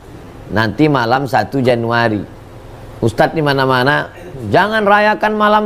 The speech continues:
tahun baru." Bukan masalah kalendernya, masalah mabuknya, masalah koplonya, masalah begadangnya, masalah boncengnya, masalah pacarannya.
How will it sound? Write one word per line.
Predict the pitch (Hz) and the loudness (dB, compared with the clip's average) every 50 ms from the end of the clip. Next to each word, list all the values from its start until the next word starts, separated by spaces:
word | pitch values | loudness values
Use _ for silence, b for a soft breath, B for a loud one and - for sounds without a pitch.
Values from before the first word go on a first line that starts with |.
| 202 | 2
tahun | 208 202 208 214 202 196 | 0 0 0 0 0 2
baru." | 190 202 202 196 170 - - - - - - - - 160 | 2 2 2 0 -2 -4 -8 -16 -20 -20 -20 -16 -6 0
Bukan | 160 196 220 214 196 139 - 147 131 139 170 185 | 2 4 4 4 2 2 0 0 0 0 -2 -4
masalah | 190 190 180 147 - 151 131 110 110 113 113 | -2 -2 -2 0 2 2 2 2 0 -4 -4
kalendernya, | 107 - 156 156 165 175 180 180 185 208 208 214 214 214 226 226 214 185 185 180 190 - - - - - - - - - - - - - - - - - 139 | -2 0 0 2 2 2 0 2 4 4 4 4 2 0 -4 -4 -2 -2 -2 -4 -6 -8 -14 -20 -20 -20 -20 -20 -20 -20 -20 -20 -20 -20 -20 -18 -8 -2 0
masalah | 151 156 160 - - 160 135 127 127 123 123 123 | 2 2 2 2 2 2 2 2 2 0 -2 -2
mabuknya, | 123 117 110 110 107 101 101 135 160 170 - - - 180 185 190 180 175 180 185 190 - B B B B B B - | -4 -4 -4 -4 -2 -2 2 2 2 2 2 0 -2 0 0 0 0 0 -2 -4 -8 -12 B B B B B B -2
masalah | 110 135 143 156 156 - - 160 139 131 131 131 127 123 120 117 - - 117 117 120 110 107 104 107 - | 0 2 4 2 2 2 2 0 2 2 2 2 0 0 0 -2 -8 -14 -12 -10 -6 -6 -6 -6 -4 2
koplonya, | 135 127 127 107 - - 127 135 147 156 170 190 202 196 190 190 185 180 180 180 180 - B B B B B B 110 | 2 2 2 2 -2 -4 0 2 4 4 4 2 0 -4 -4 -4 -4 -2 -2 -4 -6 -8 B B B B B B -2
masalah | 139 160 165 151 127 165 143 135 139 143 139 131 | 0 2 2 2 2 0 0 2 0 0 0 0
begadangnya, | 120 123 127 113 113 120 117 113 113 113 127 151 175 185 202 202 202 202 185 180 180 185 185 B B B B B B | -2 -4 -2 0 2 2 2 2 2 2 2 2 0 0 -2 -4 -2 -2 0 0 -2 -2 -4 B B B B B B
masalah | - 139 170 185 196 175 - 190 175 165 160 156 151 139 127 | 0 2 2 2 2 2 2 2 2 4 2 2 0 0 0
boncengnya, | 120 117 123 123 123 123 120 - 143 165 175 196 214 220 226 220 185 185 185 190 | 2 2 2 2 2 0 -2 0 0 0 0 0 -2 -2 0 0 2 2 0 0
masalah | 185 180 190 202 208 202 - 185 170 170 160 143 123 | 0 2 2 2 2 2 2 2 2 2 2 0 -2
pacarannya. | - - 143 135 120 - 139 123 120 123 147 175 190 208 214 220 226 175 170 170 165 - - - | -2 -2 -2 -2 0 0 0 0 0 0 0 0 0 -2 -2 0 0 2 0 0 -2 -8 -18 -20